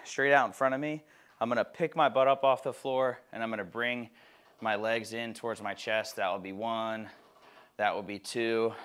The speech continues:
until you do all hundred reps. So that's gonna be the whole workout for today.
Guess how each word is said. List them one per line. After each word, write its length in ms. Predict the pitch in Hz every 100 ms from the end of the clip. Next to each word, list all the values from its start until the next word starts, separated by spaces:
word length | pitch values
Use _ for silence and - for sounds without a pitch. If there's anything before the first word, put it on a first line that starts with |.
| -
until 300 | - - 131
you 120 | 120
do 200 | 113 110 -
all 480 | 104 110 113 101 - _ _ _ -
hundred 440 | 120 107 107 101 - -
reps. 540 | 107 107 90 - - - _ _ _ _ _ _ -
So 400 | - 147 131 131 - -
that's 220 | 127 127
gonna 200 | - 139
be 160 | 123 127
the 120 | 117
whole 220 | 131 131
workout 420 | 120 123 139 117
for 160 | - 127
today. 480 | - 120 120 120